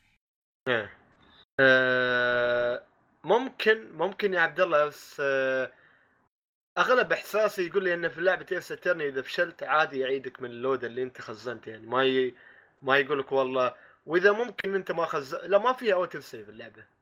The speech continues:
ما فيها أوتو سيف. لحد الحين ما، ما طلع لي آيكون يقول لي: "والله خلاص سوي لك أوتو سيف"، لا، ما فيها.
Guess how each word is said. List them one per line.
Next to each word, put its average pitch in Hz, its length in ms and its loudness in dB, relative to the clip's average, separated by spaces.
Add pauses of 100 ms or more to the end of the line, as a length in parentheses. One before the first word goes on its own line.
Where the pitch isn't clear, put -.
(220)
ما 151 100 -2
فيها 165 160 0
أوتو 127 220 -2
سيف. 110 320 -16
لحد 151 240 0
الحين 175 200 -4
ما، 165 260 4 (600)
ما 156 160 6
طلع 165 280 0
لي 156 380 -2
آيكون 151 440 -4
يقول 135 140 -10
لي: 139 60 -6
"والله 131 220 -2
خلاص - 320 -12
سوي 127 140 -12
لك 123 160 -18
أوتو 127 220 -12
سيف"، 117 260 -18
لا، 151 140 2
ما 139 140 0
فيها. 110 300 -12